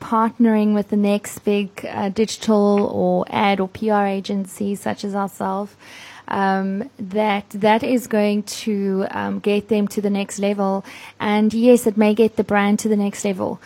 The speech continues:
But at the end of the day, having that accountability of understanding the, the personal growth, either of oneself or of one's team in terms of developing those softer skills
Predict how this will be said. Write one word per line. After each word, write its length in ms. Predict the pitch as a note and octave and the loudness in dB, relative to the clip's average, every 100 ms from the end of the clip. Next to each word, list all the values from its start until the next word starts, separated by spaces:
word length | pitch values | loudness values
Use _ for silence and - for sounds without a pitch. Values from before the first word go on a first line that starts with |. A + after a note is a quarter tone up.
| - - - | -18 -20 -2
But 120 | A3 | 0
at 100 | A3 | 2
the 80 | A#3+ | 2
end 160 | B3 | 4
of 120 | C4+ B3 | 4 2
the 80 | |
day, 580 | A3 G#3+ G3+ G3 G3 G3+ | -2 0 2 2 0 -4
having 400 | - G3 A3 A#3+ | -4 -2 2 4
that 160 | A3+ G#3 | 4 2
accountability 1300 | G3+ - A3 G3+ G#3 G3+ F#3+ G#3 G#3+ - G3+ F#3+ G3+ | -2 -2 -4 -2 -6 -2 0 0 -2 -4 -4 -4 -6
of 420 | - G#3 G3+ G3 G3 | -2 0 0 0 -4
understanding 1080 | - G#3+ G3+ - A3 G3+ G#3 G#3 G3+ G3+ | -2 -2 -2 -4 -2 2 2 2 2 -2
the, 280 | F#3+ G3+ G3 | 0 2 2
the 120 | F#3+ G3 | 0 -4
personal 720 | - B3 A#3 A3+ B3+ A#3+ A#3 | 0 6 6 6 4 6 6
growth, 420 | G3+ G3+ G3 F#3+ | 4 4 4 2
either 380 | G3+ G3 G#3 B3 | 2 2 4 6
of 280 | A#3+ A3 G3 | 8 6 4
oneself 880 | G3+ G3 F#3+ - G#3+ F#3+ G3 - - - - - | 0 0 -2 2 4 4 2 -6 -12 -20 -20 -10
or 320 | - G#3+ G#3+ - | 2 4 4 4
of 200 | A3+ G#3+ | 4 4
one's 340 | A3+ A3 - | 4 2 0
team 460 | - - A#3 F#3+ G3 | -4 2 2 2 0
in 120 | G3+ | -4
terms 380 | - G#3+ G#3 G#3+ | 0 0 0 -2
of 100 | G3 | -4
developing 760 | G3+ G3 G3+ G3+ G3 G3+ G3 | -4 0 0 0 0 -2 -2
those 420 | F#3 G3 G#3+ A#3+ | 2 4 6 6
softer 500 | A3+ - C4+ C4+ - | 2 0 0 0 -4
skills 680 | C#4 - A3+ G3+ - E3 - | -6 -4 -6 -4 -6 -10 -14